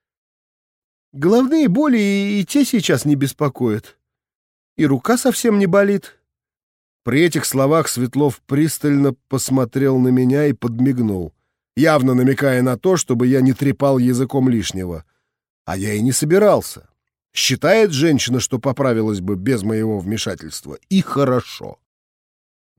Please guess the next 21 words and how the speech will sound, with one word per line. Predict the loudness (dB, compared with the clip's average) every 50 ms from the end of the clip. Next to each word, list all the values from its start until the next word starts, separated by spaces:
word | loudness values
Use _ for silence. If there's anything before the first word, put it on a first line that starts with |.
| -20 -20 -20 _ _ _
Скорее | -8 -2 0 2 4 4 2
всего, | 2 2 2 2 2
завтра | 4 4 2 2 2 0 -2 -2
и | -2 0 0 0
мужу | 2 4 4 4 2 2 0 0 0 0
не | 0 0
поверит, | 0 2 2 2 2 2 2 0 -2 -4
когда | -4 -2 -2 -2 -2 -2
тот | -2 -2 -4 -4 -4
с | -6
похмелья | -4 -4 -4 -2 -2 0 0 0 0 0 0
начнет | -2 -2 -4 -4 -6 -6 -4
рассказывать | -4 -4 -6 -4 -4 -4 -4 -2 -2 -4 -4 -4 -2
небылицы | -2 -2 0 0 0 0 0 0 -2 -2 -6 -6 -6 _ _ _ _
об | -6 -6 -6 -6 -6
уколе | -6 -6 -6 -4 -2 0 0 0 0
змеиным | 0 0 0 2 2 2 2 2 2 0
ядом. | 0 0 0 -2 -2 -6 -8 -10 -10 -12 _ _ _ _ _ _ _ _ _ _
Вечер | -2 2 2 2 4 2 0 -2
прошел | -2 0 0 0 0 0 0 0 0 -2
спокойно. | -2 -4 -4 -4 -4 -4 -4 -4 -4 -4 -4 -6 -8 -12 -16 -20